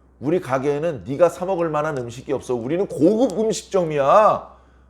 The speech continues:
음식들이 다 비싸. 다른 가게 알아봐." 이렇게 쫓아낼지도 모릅니다. 철저히 황금 만능주의적인 관점에서 세상에 그렇게 돌아가고 있기 때문에 그것이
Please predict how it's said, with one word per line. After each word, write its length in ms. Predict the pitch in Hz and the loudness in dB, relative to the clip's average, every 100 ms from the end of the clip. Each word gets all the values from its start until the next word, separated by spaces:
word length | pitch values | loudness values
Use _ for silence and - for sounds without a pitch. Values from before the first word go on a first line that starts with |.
| - | 0
음식들이 520 | 247 202 - 269 262 | 0 0 0 0 4
다 180 | - - | 2 2
비싸. 680 | 190 - 262 226 110 - - _ _ _ _ | -4 2 8 8 6 -4 -20 _ _ _ _
다른 320 | - 165 180 | -6 -4 -4
가게 200 | 165 160 | -4 0
알아봐." 560 | 156 147 147 160 107 - _ _ _ | 2 2 4 2 2 -8 _ _ _
이렇게 280 | 180 208 214 | -4 -2 -2
쫓아낼지도 580 | 226 214 208 185 - 214 | -4 -6 -6 -8 -4 -4
모릅니다. 760 | 123 127 147 107 71 76 82 - _ - - - - | -2 -6 -6 -10 -14 -18 -20 -20 _ -20 -20 -20 2
철저히 520 | 254 277 - 277 285 | 6 6 6 6 8
황금 480 | 220 269 285 294 277 | 6 2 0 0 4
만능주의적인 960 | 214 247 262 269 220 233 214 233 269 | 4 2 -2 -2 -2 0 2 2 0
관점에서 840 | - 190 208 233 196 135 101 - - _ _ _ _ _ _ _ _ _ _ | -2 -2 2 2 2 -2 -4 -6 -16 _ _ _ _ _ _ _ _ _ _
세상에 580 | - 240 240 214 196 - - _ _ - | 2 4 6 4 -2 -6 -12 _ _ -2
그렇게 300 | 440 240 - | 0 0 0
돌아가고 440 | 143 180 175 175 | 2 4 4 0
있기 220 | 127 131 | -2 -4
때문에 640 | 151 143 113 185 151 - - _ _ _ _ | -2 -2 0 2 0 -2 -12 _ _ _ _
그것이 600 | - 196 262 - 151 - | -2 2 4 4 0 -2